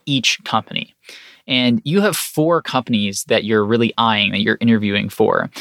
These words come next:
So if you're looking at eight hours per company, that's about thirty-two hours of total work on top of everything that you've already done. Suddenly, oh no, three of these companies take your ideas and totally ghost you.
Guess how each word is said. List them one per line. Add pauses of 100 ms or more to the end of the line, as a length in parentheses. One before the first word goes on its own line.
(280)
So (360)
if
you're
looking
at
eight
hours
per
company,
that's
about
thirty-two
hours
of
total
work
on
top
of
everything
that
you've
already
done. (920)
Suddenly,
oh
no,
three
of
these
companies (120)
take
your
ideas
and
totally
ghost
you.